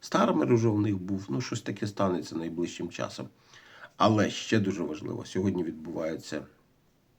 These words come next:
е, почалася, е, ця, цей саміт, е, С Ш А з усіма країнами регіону.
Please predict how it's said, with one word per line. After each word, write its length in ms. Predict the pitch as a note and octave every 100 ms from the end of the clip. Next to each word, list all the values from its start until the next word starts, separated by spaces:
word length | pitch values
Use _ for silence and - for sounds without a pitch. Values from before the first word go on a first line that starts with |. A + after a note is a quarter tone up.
| _ _ _ - - - - - _ F2+
е, 140 | F2
почалася, 760 | D#2+ F2 - F#2 F2 - D2 C#2 B1 -
е, 40 | - C#2+
ця, 340 | - E2 D2+ A1+
цей 260 | - D#2
саміт, 560 | C#2 - G2 F#2 - - - - - - -
е, 160 | D#2 C#2+
С 160 | -
Ш 180 | F2+ -
А 300 | G2 F2+ D2+ - _ _ _ _ _ _ -
з 360 | - F#2+ G2+ - -
усіма 460 | G2 - G2+ G2
країнами 840 | - - E2 G2+ C#3+ C#3 G#2+ E2 D#2 - _ _ _ -
регіону. 720 | F#2+ F#2+ G#2 A#2 G2 C#2